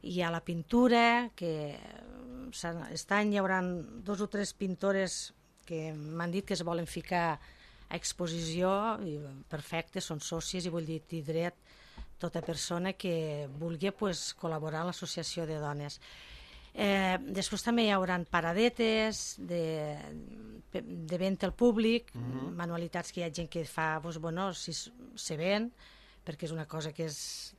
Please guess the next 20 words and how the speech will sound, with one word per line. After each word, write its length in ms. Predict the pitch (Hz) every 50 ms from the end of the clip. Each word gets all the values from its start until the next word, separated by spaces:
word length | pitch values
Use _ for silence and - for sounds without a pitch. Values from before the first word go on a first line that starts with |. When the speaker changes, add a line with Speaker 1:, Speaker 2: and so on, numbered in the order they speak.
| _ -
Speaker 1:
tipo 460 | 175 165 - - 170 165 156 156 151
llimenadura 800 | 147 156 165 165 165 165 160 156 156 143 165 175 180 170 180 175
de, 180 | 170 170 165 - - - - - - -
<laughs> 460 | - - - - - - - - - -
dels 240 | 196 202 170 -
crios, 320 | - - 214 208 226 226 -
llama, 400 | 214 220 220 208 185 160 160 170
llama. 400 | 180 185 170 156 147 135 139 147 - - - - - - -
I, 100 | - 262
bueno, 240 | 220 233 214 202 247
i 100 | 262 240
com 220 | - - 226 214 214
a 1040 | 208 208 196 190 190 185 180 180 180 175 170 175 175 175 - - - - - 185
novetat, 560 | 196 196 208 202 196 208 202 - 247 262 285 285
aquest 240 | - 262 - - 254
any, 120 | 247 240
pues, 180 | - 233 - -
amb 280 | 160 185 185 180 170 175 - 185
lo 140 | 185 185 185
killing 480 | - 269 294 302 302 330 381 403 349